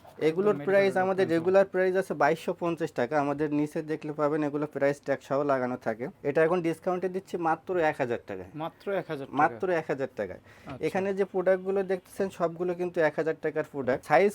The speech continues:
Speaker 1: খুবই লিমিটেড, যার কারণে আপনারা এই প্রাইসে পাচ্ছেন।
Speaker 2: স্টক
Speaker 1: সব
Speaker 2: ক্লিয়ার অফারটা
Speaker 1: হ্যাঁ,
Speaker 2: চলতেছে।
Speaker 1: হ্যাঁ। এগুলো কিন্তু সবই ডক্টর সোলের।
Speaker 2: হুম, হুম, একদম
Speaker 1: যেটাই
Speaker 2: প্রিমিয়াম।
Speaker 1: নিবেন এক হাজার টাকা, এবং ফিতা সিস্টেম যে ক্যাজুয়াল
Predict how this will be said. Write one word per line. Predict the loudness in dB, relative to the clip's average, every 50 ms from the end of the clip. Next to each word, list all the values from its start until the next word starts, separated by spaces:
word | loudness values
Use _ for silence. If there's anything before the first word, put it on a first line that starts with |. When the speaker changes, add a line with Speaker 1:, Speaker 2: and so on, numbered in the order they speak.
| -2 -4
Speaker 1:
খুবই | -4 -2 -2 -2 -2 -2
লিমিটেড, | -2 -2 -2 -2 -2 -2 -2 0 2
যার | 2 2 2 2
কারণে | 0 0 0 0 -2 -2 -4 -4 -6
আপনারা | -6 _ 0 2 2 2 2 0
এই | -2 -2 -2
প্রাইসে | -2 0 0 0 0 0 0 -2
পাচ্ছেন। | -2 -2 -2 -6 -6
Speaker 2:
স্টক | -2 -2
Speaker 1:
সব | -2 -2 -2 -4
Speaker 2:
ক্লিয়ার | -8 -8 -8 -8
অফারটা | -8 -10 -10 -8
Speaker 1:
হ্যাঁ, | -6 -6 -6
Speaker 2:
চলতেছে। | -8 -10 -12 -12 -12 -14 -14
Speaker 1:
হ্যাঁ। | -16 -20 -20 -20 -20 -20 -20 _ -8
এগুলো | -4 -4 -4
কিন্তু | -2 -4 -6 -4 0
সবই | 0 2 2 2 2 2 2
ডক্টর | 2 2 0 -2 -2 -2
সোলের। | -4 -6 -6 -6 -8 -12 _ -16
Speaker 2:
হুম, | -14 -12 -12
হুম, | -12 -12 -14 -14 -14 -12
একদম | -10 -8 -8 -4 -2
Speaker 1:
যেটাই | -2 0
Speaker 2:
প্রিমিয়াম। | 2 2 2 4 2
Speaker 1:
নিবেন | 2 0 0 2 2 0 0
এক | 0 0
হাজার | -2 -2 -2 -2 -2 -2
টাকা, | 0 2 2 2 4
এবং | 4 2 0 -2 -6
ফিতা | -8 -10 -4 0 0 0 2 0 -2
সিস্টেম | -4 -4 -2 -2 -2 0 0
যে | 0 -2 0 0
ক্যাজুয়াল | -2 0 0 0 0 0